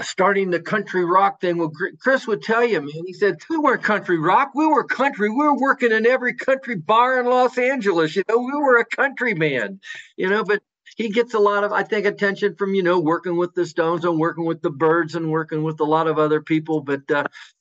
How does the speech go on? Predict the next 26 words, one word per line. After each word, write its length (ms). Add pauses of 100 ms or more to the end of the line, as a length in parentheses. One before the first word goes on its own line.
(120)
we, 160
I 200
think 260
we, 180
we 300
were 260
the 100
ones 340
that 160
kind 280
of 100
put 260
that 260
country 640 (100)
rock 600 (180)
thing 500 (300)
together, 520
you 180
know, 340
and, 200
uh, 260 (480)
and 320
a 220
lot 360
of 100
people, 460